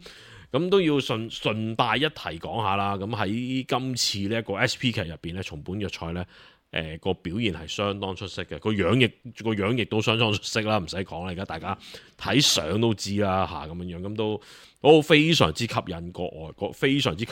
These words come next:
引嘅外表同埋嗰個嘅表現噉樣樣。噉，呃，喂，本身松本若菜都幾好睇，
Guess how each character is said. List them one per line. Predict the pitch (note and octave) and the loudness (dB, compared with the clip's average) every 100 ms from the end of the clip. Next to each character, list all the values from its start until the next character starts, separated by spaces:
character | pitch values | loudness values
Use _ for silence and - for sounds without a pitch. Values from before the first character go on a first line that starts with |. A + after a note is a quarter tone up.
| F#2+ | -6
引 | F2+ | -4
嘅 | F2 | -6
外 | D#2+ E2 | -8 -6
表 | F2+ | -6
同 | G2+ | -6
埋 | D2+ D#2 | -8 -2
嗰 | G2 F#2+ F2 | 0 0 -2
個 | - - - - | -6 -14 -8 -2
嘅 | F2+ | -2
表 | E2 E2 | -2 -2
現 | G2+ D2+ | -2 -4
噉 | D2 | -8
樣 | D#2+ E2 D2+ | -10 -10 -12
樣。 | F2 | -10
噉， | G2+ D#3 G3+ G3+ - | -4 -2 -2 -4 -6
呃， | - F#2 F2+ F2 - - _ - | -6 -6 -6 -8 -10 -14 _ -8
喂， | A2 - - - | -8 -8 -4 6
本 | F3+ | 8
身 | B3 | 8
松 | B3+ E2+ | 4 2
本 | D#3+ | 2
若 | A2 | 2
菜 | G#2+ | 2
都 | G2+ | 0
幾 | A2+ F#2+ | 0 0
好 | |
睇， | F#2+ | 0